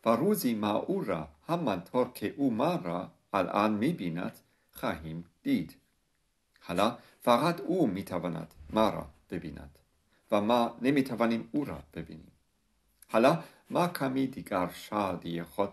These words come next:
را با درد، با گناه، با ضعف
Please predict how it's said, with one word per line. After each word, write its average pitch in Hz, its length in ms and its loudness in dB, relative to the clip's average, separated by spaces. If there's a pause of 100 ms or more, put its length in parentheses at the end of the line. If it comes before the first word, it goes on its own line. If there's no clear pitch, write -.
را 90 140 0
با 82 420 -2
درد، 110 440 0 (340)
با 80 200 -2
گناه، 101 500 -4 (440)
با 82 220 -4
ضعف - 720 -4